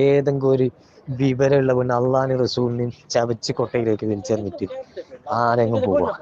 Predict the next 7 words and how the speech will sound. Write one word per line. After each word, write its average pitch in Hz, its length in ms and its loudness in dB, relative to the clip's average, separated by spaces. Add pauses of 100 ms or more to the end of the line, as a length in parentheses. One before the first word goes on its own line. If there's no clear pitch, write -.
(640)
ഓളെല്ലാം 143 420 4
ലാസ്റ്റ് 131 280 -2 (120)
തൂങ്ങി 143 460 2
മരിക്കും. 98 300 -8 (1120)
ഇൻഷാ 110 320 -2
അള്ളാ 98 160 -4 (880)
അവരെ 151 180 4